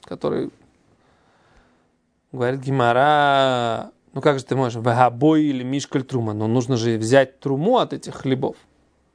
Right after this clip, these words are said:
Если у тебя есть четыре хлеба, как ты возьмешь труму? Говорит Гемара, "Веки тейма", что ты хочешь сказать? "Шакель хада рипс", он один из четырех хлебов возьмет, аль-куло, весь. Ватнан, мы же учили в Мишне, такого невозможно.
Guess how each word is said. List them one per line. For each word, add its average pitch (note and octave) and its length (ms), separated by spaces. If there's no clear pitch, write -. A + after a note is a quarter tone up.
Если C3+ 140
у - 20
тебя C#3 120
есть C3+ 120
четыре D3+ 240
хлеба, D3 260
как - 140
ты - 80
возьмешь C#3 240
труму? F#3 380
Говорит C3 140
Гемара, C3+ 160
"Веки C#3+ 640
тейма", D3+ 280
что D#3 120
ты D3+ 80
хочешь D3 140
сказать? - 240
"Шакель D3 400
хада C#3 240
рипс", F3+ 240
он C3 100
один D3 200
из C3+ 100
четырех - 380
хлебов C#3+ 280
возьмет, C#3+ 400
аль-куло, D#3+ 640
весь. F3+ 420
Ватнан, D3 460
мы C3+ 80
же C3 80
учили D3 220
в C3+ 40
Мишне, C3+ 340
такого C3+ 280
невозможно. D3 560